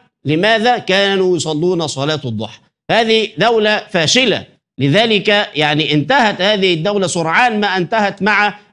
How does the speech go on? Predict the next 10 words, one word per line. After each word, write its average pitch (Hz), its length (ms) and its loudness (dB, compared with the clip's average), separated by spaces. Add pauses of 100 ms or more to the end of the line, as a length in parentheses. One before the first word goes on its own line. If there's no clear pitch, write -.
المساحات 180 760 0
الشاسعة 196 920 0 (180)
التي 196 360 0
حكمتها 175 600 0
الدولة 170 400 0
العبيدية 170 720 0
الفاطمية، 190 760 0 (180)
لكن 196 320 0
للأسف 165 420 -2
الشديد، 156 580 0